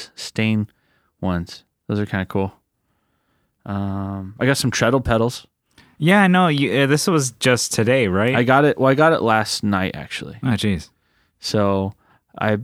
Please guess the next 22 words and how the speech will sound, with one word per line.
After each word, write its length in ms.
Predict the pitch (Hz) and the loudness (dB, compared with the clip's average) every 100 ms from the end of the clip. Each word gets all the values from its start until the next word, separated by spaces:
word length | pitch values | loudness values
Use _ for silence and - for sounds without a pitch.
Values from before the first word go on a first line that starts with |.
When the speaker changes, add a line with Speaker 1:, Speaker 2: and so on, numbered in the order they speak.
| 151 | -6
Speaker 1:
saw 420 | - 127 117 120 87 | -2 2 2 2 2
a 400 | 113 113 110 107 | 2 2 2 0
ad 300 | 107 110 104 | 0 0 -2
on, 600 | 104 101 101 101 104 104 _ _ _ _ _ _ _ _ _ | -2 0 0 0 -2 -4 _ _ _ _ _ _ _ _ _
um, 540 | - 82 80 - - 110 | -16 -14 -12 -16 -18 -20
Facebook 400 | - 120 110 120 | -2 -2 0 -2
Marketplace. 640 | 117 113 - 127 120 120 | 0 0 0 0 0 -2
The 100 | - 107 | -4 -2
guy 140 | 104 | 0
wanted, 260 | 101 98 92 | 0 0 -2
like, 140 | 90 | -4
thirty 240 | - 104 98 | -2 0 0
bucks 320 | 101 104 - | 0 -2 -4
for 120 | 95 | -10
three 240 | - 104 95 | -6 -6 -6
treadles. 560 | - 101 104 113 - _ _ _ - | -4 -2 -2 -4 -10 _ _ _ -6
Speaker 2:
Yeah. 200 | 113 90 - _ _ | -4 -4 -8 _ _
Speaker 1:
So 320 | 113 104 98 | -2 0 0
two 240 | - 131 | 2 0
Crybabies 800 | 117 123 113 113 110 110 107 107 | 2 2 4 2 2 2 2 0
and 220 | 104 101 | -2 0
a 480 | 82 95 92 92 95 | 0 -2 -2 -2 -4